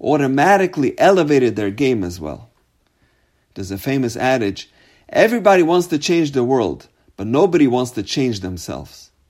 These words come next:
But Aharon taught us that by being the ultimate Oyev Shalom, if you want to be a lover of peace and harmony, start by changing yourself. A story is told about parents of a large family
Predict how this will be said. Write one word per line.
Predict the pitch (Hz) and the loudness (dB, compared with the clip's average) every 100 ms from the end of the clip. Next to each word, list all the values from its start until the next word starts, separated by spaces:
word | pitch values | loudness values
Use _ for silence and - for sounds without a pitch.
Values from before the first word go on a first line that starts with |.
| _ _ _ _ _ _ | _ _ _ _ _ _
But | 101 | -6
Aharon | 101 117 143 131 | -4 -2 -2 -4
taught | 123 143 135 | -2 -2 0
us | 107 104 - _ _ _ | -2 -6 -16 _ _ _
that | 104 92 | -10 -6
by | 101 | -6
being | 101 147 156 | 0 2 2
the | 143 - | -2 -2
ultimate | 147 160 160 143 | -2 -2 -2 -2
Oyev | - 135 131 | -2 0 -2
Shalom, | - 135 135 170 180 - _ _ - | -2 -2 -2 -4 -8 -14 _ _ -14
if | 117 | -6
you | 127 | -2
want | 143 185 | 0 0
to | 175 | 2
be | 156 | 4
a | |
lover | 139 165 165 147 | 4 4 4 0
of | - | 0
peace | 175 170 156 | -2 -2 -2
and | 139 | -2
harmony, | 139 143 165 214 208 - _ _ | 0 0 0 -4 -8 -14 _ _
start | - - - 175 165 | -18 -10 -2 -2 0
by | 120 117 | -4 -6
changing | - 135 123 107 | -4 -4 -4 -8
yourself. | 90 90 - 58 57 - _ _ _ _ _ _ _ _ _ _ _ _ | -8 -10 -12 -18 -18 -20 _ _ _ _ _ _ _ _ _ _ _ _
A | 113 | -20
story | - 131 135 107 | -6 -2 0 0
is | 95 | -4
told | 135 135 123 | -6 -4 -4
about | 107 98 - | -4 -6 -6
parents | 147 143 135 | -6 -4 -6
of | 107 | -6
a | 104 120 | -2 -2
large | 135 - | -2 -6
family | - 131 123 98 92 | -8 -6 -4 -4 -6